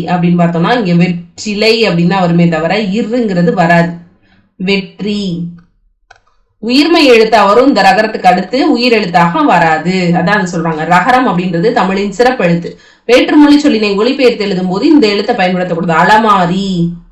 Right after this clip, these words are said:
இந்த ரீ போற்றக்கூடாது. ஏன்னா இது தமிழினுடைய சிறப்பு எழுத்து. பிரின்சிபல், கரம்,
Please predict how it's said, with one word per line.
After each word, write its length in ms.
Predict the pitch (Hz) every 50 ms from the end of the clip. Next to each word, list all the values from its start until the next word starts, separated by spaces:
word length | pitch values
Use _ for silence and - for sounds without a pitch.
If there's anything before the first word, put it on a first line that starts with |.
| _ _ _ _ _ _ _ -
இந்த 140 | 202 208 202 208
ரீ 140 | 214 226 226
போற்றக்கூடாது. 920 | 226 - 185 180 170 175 196 - - 185 180 180 180 175 170 165 180 185 185 180 175 165 160 170 - - - - _ _ _ _ _ _ _ _ _ _ _ -
ஏன்னா 180 | 208 233 240 240
இது 160 | 233 226 220
தமிழினுடைய 640 | 226 208 208 220 240 247 226 208 196 202 202 226 - 415 - - -
சிறப்பு 360 | - - 269 226 214 220 202
எழுத்து. 240 | 185 180 175 175 196
பிரின்சிபல், 640 | 196 - 254 285 247 - - 180 185 196 180 175 170
கரம், 440 | 170 208 202 202 208 208 202 180 170